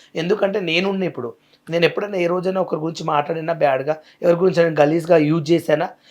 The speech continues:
ఎందుకండి అంటే మనకు పుట్టుకతో ఉండాలి. ఆయనకు పుట్టుకతో నేర్పిస్తే వాళ్ళ అమ్మ నాన్నలు అలా మాట్లాడేవాడు కాడు.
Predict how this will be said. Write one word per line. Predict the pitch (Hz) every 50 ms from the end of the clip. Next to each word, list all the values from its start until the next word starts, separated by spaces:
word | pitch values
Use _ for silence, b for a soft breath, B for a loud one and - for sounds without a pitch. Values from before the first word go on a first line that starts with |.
| - _ - 220
ఎందుకండి | 240 240 254 254 302 247 269 233 220 202 220
అంటే | 208 190 175 -
మనకు | 185 170 156 147 -
పుట్టుకతో | - - 165 151 - 220 214 254 254
ఉండాలి. | 226 190 180 170 170 147 127 123 b b b b b b
ఆయనకు | 143 156 156 160 - -
పుట్టుకతో | - 160 147 - - 220 -
నేర్పిస్తే | 208 185 180 175 156 - 180 - - 202
వాళ్ళ | 196 180 156
అమ్మ | 139 143 143
నాన్నలు | 151 151 165 202 190
అలా | 165 143
మాట్లాడేవాడు | 131 131 127 127 139 151 147 139 143 160
కాడు. | - - 156 147 135 135 135 135 302